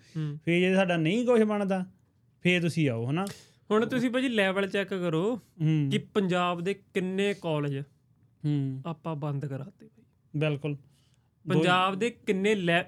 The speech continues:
Speaker 1: ਇਹ ਵੀ ਨਹੀਂ ਛੋਟੇ ਮੋਟੇ ਨਹੀਂ,
Speaker 2: ਹੂੰ।
Speaker 1: ਲੈਵਲ ਵਾਲੇ ਕਾਲਜ ਬੰਦ ਕਰਵਾਤੇ। ਇੱਕ ਮੁੰਡਾ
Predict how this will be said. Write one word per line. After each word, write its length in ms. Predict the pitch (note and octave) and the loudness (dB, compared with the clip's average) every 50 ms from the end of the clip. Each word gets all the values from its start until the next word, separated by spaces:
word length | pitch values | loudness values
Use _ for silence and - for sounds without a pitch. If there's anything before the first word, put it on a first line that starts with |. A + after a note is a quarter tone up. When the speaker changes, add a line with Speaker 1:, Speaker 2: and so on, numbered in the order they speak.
| - F#3+ | 2 2
Speaker 1:
ਇਹ 100 | F#3+ G3 | 2 4
ਵੀ 60 | B3 | 4
ਨਹੀਂ 100 | C#4+ C#4 | 2 2
ਛੋਟੇ 280 | A#3 A3+ G#3 G#3+ A#3 | 4 2 2 2 2
ਮੋਟੇ 260 | A#3 B3+ C4 A3+ A#3 F#3 | 0 0 -2 -2 -2 -2
ਨਹੀਂ, 200 | G3 A3+ C4 A3+ | 0 0 -2 -2
Speaker 2:
ਹੂੰ। 80 | F3+ | -2
Speaker 1:
ਲੈਵਲ 440 | D3+ D3 D3+ D#3 D#3 D#3+ E3 F3+ F3 | 0 2 4 4 4 4 2 0 0
ਵਾਲੇ 240 | F3 F3 F3 F#3 F#3 | 0 0 -2 -2 -4
ਕਾਲਜ 460 | F#3 E3+ D#3 D3+ D3+ D3+ E3 F#3+ G#3 - _ _ _ _ _ _ _ D#3 | -4 -4 -2 -2 0 0 -2 -2 -4 -8 _ _ _ _ _ _ _ -6
ਬੰਦ 280 | C#3 E3 D#3 D#3+ D#3 | -2 0 0 0 0
ਕਰਵਾਤੇ। 440 | E3 D#3+ E3 D#3+ D#3 D#3 D3+ E3+ F#3+ | -2 -2 -2 -2 -2 -2 -2 -4 -6
ਇੱਕ 100 | F#3 - | -6 -4
ਮੁੰਡਾ 500 | F#3 F#3 F3+ F3 F3+ F3+ F3+ F3+ F3+ - | -4 -4 -4 -2 -2 -2 -4 -4 -6 -10